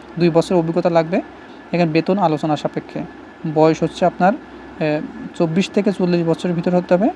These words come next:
কর্মস্থল যে কোনো জায়গা বাংলাদেশে। এটি হচ্ছে তিরিশ জন নিবে, এখানে সতেরোই অক্টোবর দু হাজার চব্বিশ লাস্ট ডেট, বিডি জবসের মাধ্যমে আপনি আবেদন করতে পারবেন। বন্ধুরা, এই ছিল চাকরি ডাক পত্রিকার সম্পূর্ণ এই সপ্তাহের মোটামুটি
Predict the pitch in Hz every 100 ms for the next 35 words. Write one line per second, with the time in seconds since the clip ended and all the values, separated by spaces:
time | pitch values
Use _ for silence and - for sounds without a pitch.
0 | - - - - 175 170 - 196 165 160
1 | 165 160 151 147 147 147 143 147 156 151
2 | 180 170 185 254 - - - - - -
3 | 190 175 185 180 185 320 - 165 156 175
4 | 277 208 190 - 185 185 180 185 185 170
5 | 208 - - - 160 160 170 220 - -
6 | - - - 165 170 175 - 185 175 180
7 | 196 190 220 151 143 - 151 - 151 135
8 | - - - - - - - - 175 190
9 | 214 190 190 180 - 196 185 175 175 170
10 | 170 170 - - 165 160 170 160 170 247
11 | 220 - - - - 165 175 175 170 165
12 | - 170 190 185 165 160 160